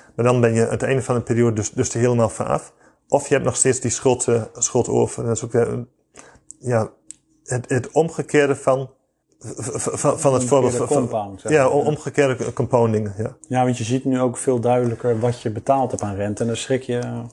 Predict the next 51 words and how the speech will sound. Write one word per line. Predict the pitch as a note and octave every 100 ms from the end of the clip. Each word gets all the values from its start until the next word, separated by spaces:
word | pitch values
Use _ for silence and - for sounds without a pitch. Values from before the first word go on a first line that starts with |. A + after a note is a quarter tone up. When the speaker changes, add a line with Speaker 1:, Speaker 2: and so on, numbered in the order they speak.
| _
Speaker 1:
Ja, | C#3+ A#2 A2 F#2+
klopt. | - G#2+
Het, | A2+
het | C3
Speaker 2:
enorm | C#3 C3
Speaker 1:
is, | A#2
Speaker 2:
van, | A2 G#2
ja. |
Speaker 1:
het, | B2
het | - G#2+
is | C3
behoorlijk. | - B2 A#2+ A2+
En | A#2
ik, | A2+ - - _ _
ik, | - C3+
ik, | B2 -
ik | B2
ken | C#3
familieleden | B2 C3+ C3 C3+ C3+ B2 A#2
die, | B2+
die | B2+
zeggen | - C3+ C#3 A#2+ A#2 B2
van | C3 B2
mij: | B2+
van, | - B2
je, | B2 B2+
je | B2 B2 - _
zou | - A2+ - C3+
in | A#2+
dit | B2+
geval | - - B2+ A#2+ A#2 - _ _ _
absoluut | C#3 - A#2+
geen, | - B2
eh, | A2+ A#2
geen | - G#2+
huizen, | C3 C#3+ C#3 C3
eh, | B2+
meer | A#2+ B2+
moeten | B2 B2+
kopen, | A#2+ B2+ B2 - - - -
omdat | B2 G#2
die | A2
prijzen | C#3 D3+ B2
zo | G2+
hoog | A2 G#2+
zijn. | - A#2
Ja, | A#2+ A2+
dat, | A#2
dat | A2+ -
kan | B2+
wel, | A#2+ A#2+ - -